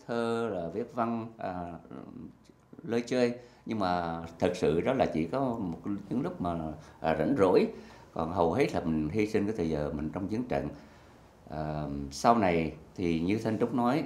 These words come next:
và cũng như quý vị cũng biết là, ờ, tất cả những cái nỗi đau buồn về một đất nước.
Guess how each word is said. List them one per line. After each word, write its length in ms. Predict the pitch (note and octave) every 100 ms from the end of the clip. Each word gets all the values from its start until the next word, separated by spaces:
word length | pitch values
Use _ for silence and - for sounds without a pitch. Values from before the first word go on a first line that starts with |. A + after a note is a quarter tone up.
| - -
và 80 |
cũng 180 | - -
như 100 | C3 -
quý 80 | A#2
vị 140 | E2
cũng 120 | F#2 A2
biết 280 | C3+ D#3
là, 240 | E2+ D#2+ D2 - - - -
ờ, 220 | D2 C#2 - - -
tất 180 | -
cả 300 | F2+ E2+ G#2 B2
những 160 | A2
cái 540 | A2 A#2+ C#3+ C#3 A#2 G2+ - - -
nỗi 420 | E2+ F#2+ B2 D3+ D3 - - - -
đau 160 | A#2
buồn 400 | G#2 F#2 E2+ C#2+ - - -
về 160 | F2
một 120 | - -
đất 160 | A2+
nước. 400 | C3 A#2+ B2+ -